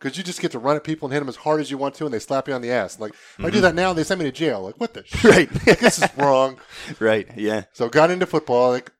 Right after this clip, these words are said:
Speaker 2: It got, got into football, started, started kinda noticing, like, you know, the U F C and mixed martial arts and just, just fighting in general and
Speaker 1: Okay.
Speaker 2: stuff. I,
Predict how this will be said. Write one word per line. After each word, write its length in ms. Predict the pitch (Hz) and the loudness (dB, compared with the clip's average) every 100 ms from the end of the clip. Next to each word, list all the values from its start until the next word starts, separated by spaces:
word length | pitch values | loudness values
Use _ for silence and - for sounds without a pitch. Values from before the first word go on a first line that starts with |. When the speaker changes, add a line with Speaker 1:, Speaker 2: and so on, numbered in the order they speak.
| _ _ | _ _
Speaker 2:
It 260 | - - 113 | -16 -16 -4
got, 260 | 127 127 113 | 2 2 2
got 160 | 120 | 0
into 140 | 127 117 | 0 -2
football, 360 | - - 139 | -4 -2 0
started, 540 | 127 - 117 110 110 101 | 0 0 0 0 -4 -4
started 300 | - 120 107 | -2 -2 0
kinda 340 | 131 131 120 | 0 0 -2
noticing, 680 | 107 123 127 123 - 117 107 | -2 0 0 0 -4 -6 -4
like, 240 | 107 101 - | -4 -6 -8
you 140 | 113 104 | -10 -8
know, 220 | 92 90 | -8 -10
the 80 | 113 | -12
U 180 | 101 104 | -8 -6
F 80 | 95 | -8
C 240 | - 107 | -8 -8
and 100 | 98 | -8
mixed 200 | 95 - | -10 -12
martial 340 | 101 92 95 90 | -12 -12 -10 -8
arts 260 | 95 90 | -8 -10
and 200 | - 90 | -14 -16
just, 440 | 85 87 - - _ | -14 -14 -14 -20 _
just 180 | 87 - | -20 -20
fighting 460 | _ - 90 90 | _ -14 -14 -14
in 120 | 85 87 | -16 -14
general 380 | 90 87 87 87 | -14 -12 -14 -12
and 100 | 107 | -10
Speaker 1:
Okay. 80 | |
Speaker 2:
stuff. 240 | 107 90 | -10 -10
I, 40 | - | -10